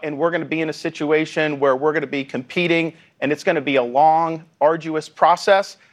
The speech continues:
uh, but Iowa starts it off. You guys get to make the decision. Don't let the media or the pundits make the decision.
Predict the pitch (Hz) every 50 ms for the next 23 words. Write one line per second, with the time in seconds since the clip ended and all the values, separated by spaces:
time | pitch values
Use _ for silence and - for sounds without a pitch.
0 | _ - - 139 127 123 131 123 127 127 143 127 - _ - 147 160 170 180 190
1 | 185 170 170 165 - - - 151 143 139 139 - 131 123 113 104 92 87 - _
2 | _ _ _ _ 107 113 135 170 220 208 220 202 190 170 147 139 170 156 - -
3 | 143 143 139 139 139 139 131 113 117 123 - - - 127 123 - 110 90 - _
4 | _ _ _ - 113 104 160 175 196 202 - 202 202 202 202 196 175 151 156 170
5 | 175 175 180 175 165 160 156 - 143 135 131 120 - - - 165 160 160 143 127
6 | 120 - - 120 113 113 - 120 107 95 104 - - - 113 117 110 120 117